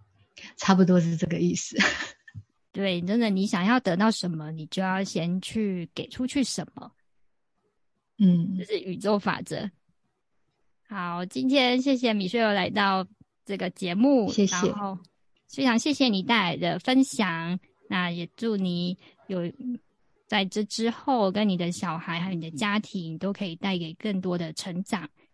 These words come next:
Speaker 2: 彼此成长。看到，下次期待可以再请，邀请你来分享哦。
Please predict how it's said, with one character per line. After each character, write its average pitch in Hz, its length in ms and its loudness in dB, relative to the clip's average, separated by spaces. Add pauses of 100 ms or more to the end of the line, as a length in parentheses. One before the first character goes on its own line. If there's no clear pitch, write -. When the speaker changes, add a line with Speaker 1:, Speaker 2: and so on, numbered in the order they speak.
(140)
Speaker 2:
彼 180 160 -2
此 196 160 -2
成 175 300 -6
长。 175 240 -6 (260)
看 202 160 -2
到， 190 300 0
下 240 160 0
次 262 160 0
期 247 180 -2
待 240 180 4
可 226 160 0
以 185 120 0
再 233 240 0
请， 226 320 2
邀 220 160 4
请 214 160 2
你 180 100 2
来 170 160 -2
分 208 180 2
享 175 220 -2
哦。 170 280 -6